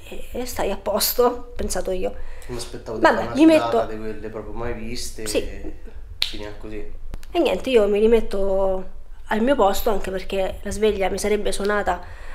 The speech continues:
Speaker 1: eh, alle sei e mezza per andare a lavorare, e a una certa comincia a lamentarsi proprio tantissimo. E io ho pensato tra me e me: "Ma che ha fatto?" E praticamente vado lì, gli misuro la febbre, trentanove, raga,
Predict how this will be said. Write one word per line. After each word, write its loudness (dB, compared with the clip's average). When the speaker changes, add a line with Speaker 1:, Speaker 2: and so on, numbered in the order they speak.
Speaker 1:
eh, -4
alle -2
sei 2
e 2
mezza 2
per 0
andare -2
a -4
lavorare, 4
e 0
a 4
una 0
certa -2
comincia 0
a -2
lamentarsi -2
proprio -2
tantissimo. -2
E -4
io 2
ho -4
pensato 0
tra 2
me 0
e 0
me: 0
"Ma -6
che -2
ha 2
fatto?" 2
E 4
praticamente 4
vado 0
lì, -4
gli -2
misuro 0
la 2
febbre, 0
trentanove, -2
raga, -6